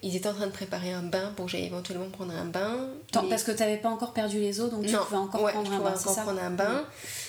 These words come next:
Speaker 2: Ouais.
Speaker 1: Mais au final, les douleurs commençaient à devenir à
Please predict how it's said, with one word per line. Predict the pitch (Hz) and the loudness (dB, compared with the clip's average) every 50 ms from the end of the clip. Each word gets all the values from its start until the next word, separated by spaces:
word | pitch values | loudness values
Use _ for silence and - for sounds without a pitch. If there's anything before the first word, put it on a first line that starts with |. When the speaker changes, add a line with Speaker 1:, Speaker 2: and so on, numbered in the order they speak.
| - - - - - - - - - - | -10 -12 -16 -16 -18 -20 -20 -20 -12 -4
Speaker 2:
Ouais. | 202 202 | 0 2
Speaker 1:
Mais | 196 214 226 233 | 4 4 4 4
au | 226 | 2
final, | 233 233 - - 214 214 214 214 226 233 233 240 233 226 - - | 0 -2 -4 -2 -2 0 2 2 2 2 2 0 0 -2 -2 0
les | 196 190 | 0 0
douleurs | 185 190 202 208 214 208 - | 0 2 2 2 0 0 0
commençaient | - 190 180 180 180 - 196 | -2 -2 -2 -2 -2 -2 -2
à | 196 | -2
devenir | 180 180 175 175 180 185 180 175 | -2 -2 -4 -2 -2 -2 -2 -2
à | 180 185 - - - | -6 -6 -8 -8 -10